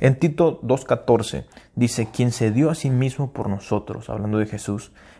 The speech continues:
"para redimirnos, para rescatarnos de toda iniquidad y purificar para sí su pueblo, para una posesión suya,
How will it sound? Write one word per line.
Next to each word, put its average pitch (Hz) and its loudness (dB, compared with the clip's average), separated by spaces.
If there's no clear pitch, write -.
"para 135 6
redimirnos, 120 0
para 131 6
rescatarnos 123 2
de 104 -2
toda 117 0
iniquidad 123 0
y 123 0
purificar 139 0
para 110 4
sí 110 -6
su - -8
pueblo, 117 -2
para 110 0
una 113 0
posesión 107 -4
suya, - -8